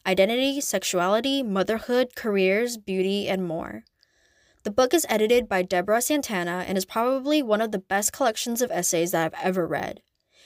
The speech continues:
I'm even considering buying my own copy of this book because of how much I enjoy reading their stories, some t-, that I could even relate to a personal and cultural level as well.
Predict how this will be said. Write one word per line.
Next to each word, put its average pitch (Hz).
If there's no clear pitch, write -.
I'm 208
even 277
considering 233
buying 196
my 190
own 190
copy 262
of 175
this 170
book 165
because 202
of 202
how 226
much 233
I 220
enjoy 208
reading 202
their 190
stories, 185
some 226
t-, -
that 190
I 185
could 214
even 202
relate 185
to 190
a 185
personal 185
and 170
cultural 190
level 170
as 175
well. 220